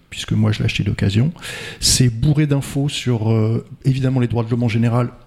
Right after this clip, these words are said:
mais la Ligue des droits de l'homme en particulier, sur, euh, l'ensemble des, des combats qui ont été menés, avec des super illustrations. C'est, euh, ce qu'on appelle un beau livre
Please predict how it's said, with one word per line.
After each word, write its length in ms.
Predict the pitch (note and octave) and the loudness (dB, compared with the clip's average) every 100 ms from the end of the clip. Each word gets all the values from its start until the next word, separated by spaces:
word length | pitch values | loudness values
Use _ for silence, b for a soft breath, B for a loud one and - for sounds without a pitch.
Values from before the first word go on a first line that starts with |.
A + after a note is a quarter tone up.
| - | 2
mais 220 | C3+ C3+ | 4 4
la 100 | A#2+ | 0
Ligue 200 | A#2 A2 | -4 -4
des 80 | G#2+ | 0
droits 140 | G#2+ | 0
de 40 | |
l'homme 120 | A2+ A#2 | 2 2
en 60 | |
particulier, 640 | - - - - G#2+ B2 | 0 -2 -8 -6 0 0
sur, 440 | C3+ - A#2+ G#2+ G#2+ | 0 -2 0 2 2
euh, 40 | |
l'ensemble 440 | A2 A#2+ - B2+ A#2 | 2 2 0 0 2
des, 260 | A2 G2+ - B B B B | 0 -2 -4 B B B B
des 100 | A2 | 0
combats 280 | A#2+ A#2 | 2 0
qui 100 | B2+ | 0
ont 60 | A2+ | -2
été 160 | G#2+ A2 | 0 2
menés, 320 | A2 A2+ C#3 | 4 4 2
avec 320 | A#2+ G#2+ - | 0 -4 -4
des 80 | G#2 | -4
super 540 | - - F#3 - D#3+ C3+ | -4 -4 -6 -2 0 2
illustrations. 640 | C3 C3 - A#2+ - C3+ G3+ - B B B B B | 2 0 0 -2 0 0 0 -6 B B B B B
C'est, 340 | - B2 A#2+ | 0 2 4
euh, 340 | A#2 A2+ A2 A2 | 4 4 4 2
ce 100 | - | 2
qu'on 100 | A#2+ | 0
appelle 180 | - B2+ | 2 -2
un 40 | |
beau 220 | A2+ C#3 | 2 2
livre 300 | D#3 C#3 D#3 | 0 -4 -10